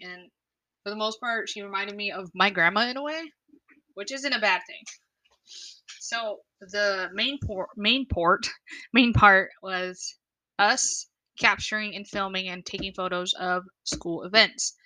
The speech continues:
So, whenever I could, I'd always be having the school camera with me on deck because I'd always wanna take the opportunity just to experience something. And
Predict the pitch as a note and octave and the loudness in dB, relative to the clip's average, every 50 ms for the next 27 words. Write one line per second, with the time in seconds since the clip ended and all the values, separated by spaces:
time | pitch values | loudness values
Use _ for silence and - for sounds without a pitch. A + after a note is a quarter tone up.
0 | - - - _ - - - - G3 F#3+ F#3+ F#3 F#3 F3+ E3 A2+ C#3 F3+ F#3 F#3 | -20 -20 -20 _ -8 -6 -4 -4 -2 -2 -2 -2 -2 -4 -6 -10 -10 -8 -4 -4
1 | G3 F#3+ F3 E3 - - - D4+ D4 B3+ A#3 A3 - - _ _ _ _ _ _ | -2 0 0 0 0 -2 -2 0 0 0 0 -2 -6 -20 _ _ _ _ _ _
2 | - - F#3 F#3+ - - - - G#3+ G#3+ A3+ A#3+ B3 A#3+ C4+ B3+ A#3+ G#3+ - A3+ | -2 -2 -2 -2 -2 -6 0 4 8 10 10 10 10 8 6 4 2 0 -2 0
3 | G3+ G#3 G#3+ G#3 G#3+ G#3+ G#3 F#3+ - _ _ _ _ - G3 - - - G3+ G#3 | 2 4 2 2 2 -2 -6 -8 -14 _ _ _ _ -10 -10 -8 -2 -2 -2 -2
4 | - - G#3 G#3 G3 F#3+ F#3 F3+ F3+ F#3 - F#3 F3 F3+ - - - E3+ E3+ F3 | 0 -2 -2 2 2 2 2 2 0 -4 -6 -10 -12 -12 -10 -10 -6 -6 -6 -6
5 | F3+ E3+ E3+ D#3+ D3+ - - - _ _ _ _ _ _ _ F#3 G3+ - - G#3 | -6 -6 -4 -4 -4 -6 -10 -18 _ _ _ _ _ _ _ -16 -16 -14 -12 -14
6 | F#3 F3+ E3+ A2+ D3+ F3+ - - G3+ A3 C4 C#4 D4 D4 B3 A#3+ A#3+ A#3+ A#3+ A#3 | -12 -12 -14 -14 -16 -16 -12 -12 -10 -10 -6 -6 -6 -6 -6 -6 -8 -6 -8 -6
7 | A3 - A#3 A3+ A3+ - A#3+ G#3 G#3 G#3+ - - - - A#3+ A#3 A#3+ A#3 G#3+ G#3+ | -8 -6 -6 -6 -6 -8 -6 -6 -4 -2 -4 -4 -4 -2 -2 -2 -2 -2 -2 -4
8 | G3 F3+ A3 A3 - - - F3+ F#3 _ _ _ - G3+ G3 - - - - A#3 | -6 -4 -4 -6 -4 -6 -8 -12 -16 _ _ _ -8 -8 -6 -6 -6 -4 6 8
9 | A#3 A3+ A3 G#3 F#3+ E3 - - G#3 F3+ - F#3 F3+ F3+ F3 F3+ F3+ F3+ | 8 8 8 6 0 -2 -4 -6 -6 -6 -6 -8 -12 -10 -8 -8 -8 -10